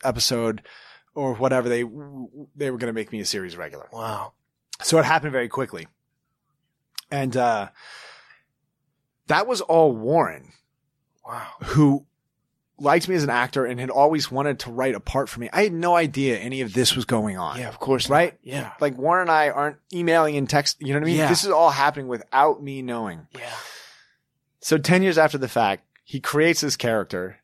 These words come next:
Speaker 1: and brings it on as a recurring with the intention that, like, I'll just come in the back door, do a few
Speaker 2: Wow.
Speaker 1: episodes, and then it'll be like, "Yeah, everybody likes him. Let's make him a regular." And
Speaker 2: Yeah.
Speaker 1: that's, that's how it happened. It was that simple.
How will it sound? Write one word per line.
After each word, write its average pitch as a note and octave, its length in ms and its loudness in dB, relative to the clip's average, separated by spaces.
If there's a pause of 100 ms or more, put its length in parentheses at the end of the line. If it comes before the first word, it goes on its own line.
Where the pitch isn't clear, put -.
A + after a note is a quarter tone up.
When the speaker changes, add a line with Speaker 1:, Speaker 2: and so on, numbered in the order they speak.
(160)
Speaker 1:
and B2 120 -6
brings C3+ 220 0
it D3+ 60 2
on D3 120 4
as B2+ 80 -2
a A#2+ 60 -2
recurring G#2 600 -4 (380)
with C#3+ 180 0
the E3 120 0
intention C#3 680 0 (460)
that, A2 160 0
like, A2 140 -4
I'll A2 100 0
just G#2+ 160 -10
come A2 160 -4
in G2 60 -4
the F#2+ 80 -2
back F2+ 280 -2
door, G3+ 480 -2 (140)
do A#2+ 80 -8
a G#2+ 40 -8
few - 180 -14
Speaker 2:
Wow. C#3+ 80 -8
Speaker 1:
episodes, D#3+ 380 -6
and B2+ 100 -8
then B2+ 100 -8
it'll B2 120 -10
be C3 160 -2
like, C3+ 240 -4
"Yeah, A#3+ 60 -6
everybody F#3+ 220 -6
likes A3+ 320 2
him. A3+ 120 0
Let's G#3 180 -12
make A2+ 120 -14
him A2+ 60 -10
a G2+ 40 -10
regular." E2 320 -8
And A2 180 -8
Speaker 2:
Yeah. A#2 100 0
Speaker 1:
that's, A#2 220 -2
that's G#2 240 -4
how F#2+ 140 -6
it F2 60 -10
happened. E2 380 -12
It F#2 60 -14
was F2+ 140 -14
that G2 140 -6
simple. - 320 -12